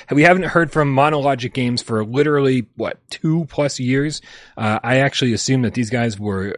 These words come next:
just done. That is not the case. Uh, they made an announcement on their Discord today that Venn V R Adventure is, uh, is in development for PlayStation V R two.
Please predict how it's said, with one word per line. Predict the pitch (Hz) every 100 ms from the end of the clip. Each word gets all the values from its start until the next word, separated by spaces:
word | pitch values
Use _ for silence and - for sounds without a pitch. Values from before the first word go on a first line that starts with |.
| - 117
just | 110 - 92 _ _ _ _ _ _
done. | 117 110 139 170 - _ _ _ _ _ _ _ _ _ _ _ _ _ _
That | 107 110
is | 98
not | 92 -
the |
case. | - 80 - - - _ _ _ _ -
Uh, | 98 92 95 - - 113 - _ _ -
they | 113
made | 113 113
an | 113
announcement | 107 104 117
on | 101 101
their | 92
Discord | 98 - 92
today | - 92 87
that | 87
Venn | 92 98
V | 92 92
R | 85
Adventure | 87 85 90 92 -
is, | 110 113 - - - - - _ _ -
uh, | 95 90 -
is | 110 113
in |
development | 92 87 87 87 87 71
for | - 87 87
PlayStation | - 113 - 92 - 80
V | 85
R | 80
two. | 82 80 78